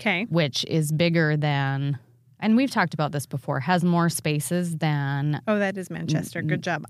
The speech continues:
Speaker 1: Clementine's, I was reversed. Clementine
Speaker 2: Okay.
Speaker 1: is the one that's further away. Sorry.
Speaker 2: That, so that new parking structure over there would be bigger than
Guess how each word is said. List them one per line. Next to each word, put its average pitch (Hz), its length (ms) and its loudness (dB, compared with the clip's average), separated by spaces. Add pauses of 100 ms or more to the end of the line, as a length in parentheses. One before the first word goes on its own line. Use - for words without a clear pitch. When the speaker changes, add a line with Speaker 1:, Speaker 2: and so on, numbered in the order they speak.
(120)
Speaker 1:
Clementine's, 202 720 -2
I 202 200 -4
was 190 240 -6
reversed. 170 460 -8
Clementine 165 440 0
Speaker 2:
Okay. 156 80 -8
Speaker 1:
is 165 80 -8
the 151 80 -10
one 147 120 -10
that's 107 140 -12
further 156 240 -10
away. 135 140 -8
Sorry. 269 680 -2
Speaker 2:
That, 285 180 -8
so 175 280 0
that 170 220 2
new 180 220 2
parking 165 320 0
structure 156 380 -4
over 147 180 -2
there 156 160 0
would 151 140 0
be 151 120 -2
bigger 147 400 0
than 143 580 -2